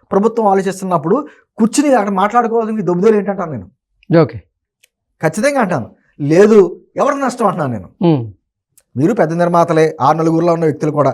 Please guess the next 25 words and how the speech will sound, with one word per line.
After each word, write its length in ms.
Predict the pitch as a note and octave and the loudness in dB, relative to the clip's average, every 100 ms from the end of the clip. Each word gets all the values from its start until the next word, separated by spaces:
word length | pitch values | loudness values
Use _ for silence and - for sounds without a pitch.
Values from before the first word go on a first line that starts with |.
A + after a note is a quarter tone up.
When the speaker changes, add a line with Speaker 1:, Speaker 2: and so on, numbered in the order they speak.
| - | 0
Speaker 2:
ఉమ్. 240 | E3 D3 A#2 | 2 2 0
Speaker 1:
మళ్ళీ 160 | D3+ F#3+ | 0 0
సినిమాలు 300 | D3 E3 F#3 | 0 0 0
తీస్తారు. 320 | D#3+ - C#3 | 0 0 -2
సినిమా 240 | A#2+ E3+ | -2 -2
రంగాన్ని 300 | F#3+ F#3+ F#3 | 0 0 -2
వదిలేసి 240 | E3 G3 F#3+ | 0 0 0
మీరేం 160 | F#3+ | -2
వెళ్ళిపోలేదు 400 | F3+ D#3+ F#3+ F#3 | -2 0 2 2
కదా, 240 | F3 F3 E3+ | 2 2 4
Speaker 2:
ఉమ్. 260 | D#3 D3 C3 | 4 4 2
Speaker 1:
ఏ 100 | F#3 | 2
రియల్ 160 | F#3+ | 2
ఎస్టేట్ 260 | F3+ F#3+ F#3 | 2 -2 -2
రంగంలోకి 400 | F#3 F3+ F3+ F#3 | -2 0 0 0
ఎక్కడికో 220 | F3 F3 | -2 0
వెళ్ళిపోతున్నాను 540 | F#3 E3+ G3+ F#3+ F3+ F3 | 0 2 0 -2 -6 -6
అనుకుంటే 260 | E3+ G#3+ | -6 -4
అనుకోవచ్చు. 540 | A#3+ G#3+ E3+ B2 - D#3 | -2 0 -2 -4 0 2
Speaker 2:
ఉమ్. 160 | C3 | 2
Speaker 1:
అదే 160 | B2 A3+ | 0 0
రంగంలో 320 | G3+ G3 G3 | 0 2 0
ఉండాలి 300 | F3 E3+ E3+ | 2 0 0
మీరు. 280 | D#3 D3+ - | 0 -2 0
Speaker 2:
ఉమ్. 260 | D#3+ C3+ | 2 2